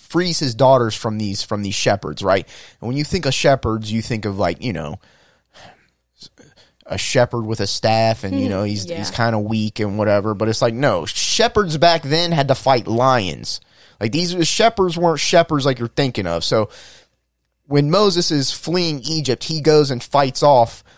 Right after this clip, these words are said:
Speaker 1: all of these guys, right? This is just something really cool. It's kinda off the point, but this is just something really cool. He, he goes and he fights off these shepherds, right? And you realize, well, at least I realized, the,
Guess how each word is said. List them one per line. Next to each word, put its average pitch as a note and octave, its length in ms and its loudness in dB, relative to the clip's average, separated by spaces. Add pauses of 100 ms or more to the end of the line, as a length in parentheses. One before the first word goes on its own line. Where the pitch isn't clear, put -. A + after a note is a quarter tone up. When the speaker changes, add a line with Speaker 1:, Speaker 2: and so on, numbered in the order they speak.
(120)
Speaker 1:
all B2+ 260 4
of B2 80 -2
these A2+ 200 -2
guys, G#2+ 300 2
right? A2 180 2
This F#3+ 180 0
is D3+ 120 -4
just C3+ 200 -2
something G#2 300 -2
really F2+ 200 -4
cool. E2+ 200 -10
It's - 100 -8
kinda G#2 320 -4
off E2+ 220 -2
the F2 80 -6
point, - 240 -10
but E2 100 -8
this A2+ 120 -6
is G#2+ 80 -8
just A2 160 -8
something F2+ 220 -10
really E2 180 -12
cool. D#2 220 -10 (1120)
He, C#3 340 -2
he C3+ 220 -4
goes D3+ 300 4
and C3+ 80 -2
he C3 100 -2
fights C3+ 300 2
off B2 180 0
these A2 120 -4
shepherds, G#2 380 -2
right? G2 240 0
And G#2+ 120 -4
you A#2 200 -2
realize, A2+ 960 2
well, F#2 100 -2
at F#2 60 0
least F2+ 200 -4
I D#2+ 120 2
realized, - 480 -14 (320)
the, B2+ 400 4